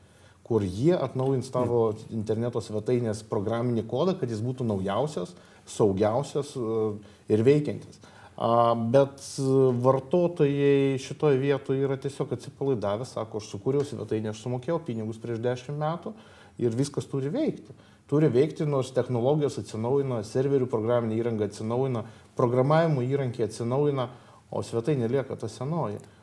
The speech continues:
Speaker 1: A, man tenka matyti ir valstybinių svetainių, aš turiu labai, e, neskanių pavyzdžių, a, vienos didelės, e, įmonės, am, aš sakyčiau, ko gero, įeinančios į top dešimtuką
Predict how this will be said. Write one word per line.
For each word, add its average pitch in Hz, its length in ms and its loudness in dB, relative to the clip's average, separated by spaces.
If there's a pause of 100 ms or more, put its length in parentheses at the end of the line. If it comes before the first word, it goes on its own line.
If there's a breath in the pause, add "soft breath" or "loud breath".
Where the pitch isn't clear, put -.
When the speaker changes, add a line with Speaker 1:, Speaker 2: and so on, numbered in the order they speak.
(140)
Speaker 1:
A, 113 120 -4
man 117 200 0
tenka 147 280 2
matyti 120 340 -2
ir 113 80 0
valstybinių 156 500 0
svetainių, 104 500 -4
aš 98 120 -8 (420)
turiu 131 420 2 (400 loud breath)
labai, 127 440 6
e, 117 420 2 (380)
neskanių 143 680 6
pavyzdžių, 98 680 0 (500 soft breath)
a, 107 480 -2
vienos 123 520 2
didelės, 110 1040 2
e, 107 420 2
įmonės, 123 680 0 (500 loud breath)
am, - 460 -8
aš - 180 -10
sakyčiau, 107 340 -8
ko 107 100 -4
gero, 107 260 0
įeinančios 113 640 -2
į 101 80 -8
top 120 220 -2
dešimtuką 117 680 -2